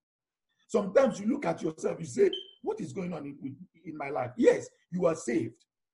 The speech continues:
It is only your spirit that is saved. Your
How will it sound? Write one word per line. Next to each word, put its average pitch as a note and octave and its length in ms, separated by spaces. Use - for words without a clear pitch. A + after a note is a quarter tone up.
It F3+ 180
is F3+ 240
only A#3+ 300
your F#3+ 180
spirit G#3+ 400
that C3+ 180
is A#2+ 220
saved. A#2+ 260
Your D#3 320